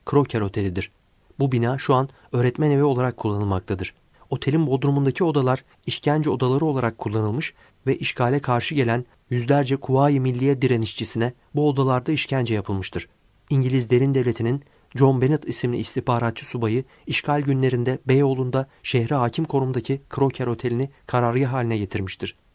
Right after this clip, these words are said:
Yüzbaşı Bennett, elinde kamçısıyla gece yarısı aşağıdaki işkencehanelerde kişileri sorguluyordu. Bennett, işgal sonrasında da bir Mevlevi ve Sufi olarak Osmanlı ve Müslüman coğrafyasıyla bağlarını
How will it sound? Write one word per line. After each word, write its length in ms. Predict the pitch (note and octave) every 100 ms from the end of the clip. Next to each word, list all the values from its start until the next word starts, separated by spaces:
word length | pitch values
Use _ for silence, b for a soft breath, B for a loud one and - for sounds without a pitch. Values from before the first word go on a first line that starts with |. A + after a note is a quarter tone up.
| _ C3+
Yüzbaşı 440 | C#3 C#3 B2 C3+
Bennett, 360 | C#3+ C#3+ C#3+ b b -
elinde 260 | B2 C#3 D3
kamçısıyla 720 | B2+ A#2+ - E3+ D3 C3+ - B2
gece 220 | A#2 D3
yarısı 420 | A2 G#2 D3 D#3 b b b
aşağıdaki 520 | A#2 - C#3 C3+ -
işkencehanelerde 1080 | C#3+ - C#3 C3 B2+ A#2+ A#2+ A#2 A2 A#2 C3+ -
kişileri 380 | - C3 C3 C#3
sorguluyordu. 760 | - A2+ A2 A2 G2 F2 - _ _ b b B2
Bennett, 360 | B2+ C#3 - b -
işgal 360 | - - D3+
sonrasında 560 | D3+ D#3 D3 - C3+ A#2+
da 140 | B2 b b C#3
bir 100 | D3
Mevlevi 540 | B2 A#2 A#2 B2+ D3+ b C3+
ve 60 |
Sufi 400 | - C3+ B2 F#3+
olarak 400 | C#3 C3 C3 -
Osmanlı 480 | C3 - C#3 D3 C#3+
ve 80 | C3+
Müslüman 440 | B2 - C3+ C#3+
coğrafyasıyla 760 | C3+ B2 B2 C3 B2 D3 C#3 B2
bağlarını 460 | A#2+ B2 A#2+ B2